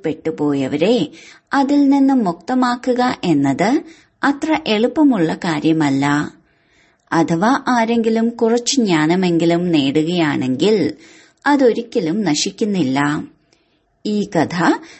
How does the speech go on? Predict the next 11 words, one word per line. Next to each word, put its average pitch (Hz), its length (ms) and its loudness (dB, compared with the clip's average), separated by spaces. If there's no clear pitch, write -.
സത്യനാരായണനായി 247 1500 -2
മാറുന്നതിനുള്ളതാണ്. 156 1600 0
പിന്നീട് 277 380 4
പ്രജയായും 220 1040 0
മാറുന്നു. 156 760 2
കുറച്ച് 247 420 0
കേട്ടു 156 260 -4
പോകുന്നവർ 151 800 0
വീണ്ടും 277 460 4
വന്ന് 175 240 -2
മനസ്സിലാക്കാനും 180 1000 -2